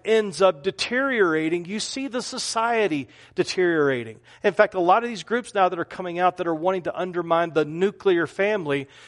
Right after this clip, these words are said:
um, they're trying to undermine the society in order to build it up into some utopian or dystopian thing that may be wanting to happen.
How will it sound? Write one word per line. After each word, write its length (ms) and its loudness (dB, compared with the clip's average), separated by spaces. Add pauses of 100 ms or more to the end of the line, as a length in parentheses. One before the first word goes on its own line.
(160)
um, 420 4
they're 160 4
trying 340 2
to 140 2
undermine 600 2
the 80 -4
society 560 2
in 100 -2
order 220 2
to 20 -10
build 300 2
it 80 0
up 180 0
into 160 -8
some 320 -6
utopian 680 -2
or 80 -2
dystopian 800 -2
thing 280 -6
that 100 -10
may 180 -8
be 180 -8
wanting 280 -6
to 80 -8
happen. 420 -6